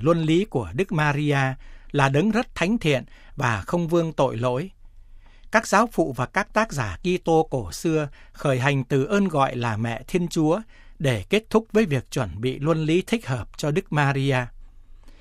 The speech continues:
Các vị gọi Đức Maria là Đức Trinh Nữ Thánh, hòm bia bằng gỗ không hư hại, đấng không vết nhơ, vô nhiễm,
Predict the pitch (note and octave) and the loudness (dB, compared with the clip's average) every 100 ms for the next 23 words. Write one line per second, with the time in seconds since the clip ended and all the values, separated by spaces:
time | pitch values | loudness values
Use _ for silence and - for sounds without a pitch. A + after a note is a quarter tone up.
0 | - - G#3+ D#3+ D3 A#2+ C#3 B2+ E3+ A3 | -4 0 2 2 0 2 0 2 0 0
1 | F#3 F3+ F3 E3+ E3+ E3 - - - B2 | 2 2 2 2 2 -2 -8 -20 -12 -4
2 | A#2+ G#2 F#2 C#3+ G#3 - F3 E3 D#3+ F3 | -2 -2 -2 0 0 0 0 0 -2 -2
3 | - D3 F3 - - - - - - - | 0 -2 -2 -8 -14 -20 -20 -20 -6 4
4 | C#3+ C#3 F#3+ G#3 E3+ A#2+ G#2+ A2+ F#3 G#3+ | 6 6 4 2 2 -2 -2 -4 -6 0
5 | F#3+ F#3 E3+ F3+ B2+ B2+ A2+ - - - | 0 2 2 2 2 -2 -2 -10 -20 -20
6 | - - - D#3+ A#3 - F3 D#3 G#3 F3+ | -20 -10 0 2 4 4 2 4 0 2
7 | D#3 D#3 D3 - - C#3 E3 D#3 D3 C#3 | 2 2 0 -6 -8 4 4 6 4 2
8 | E3+ | -2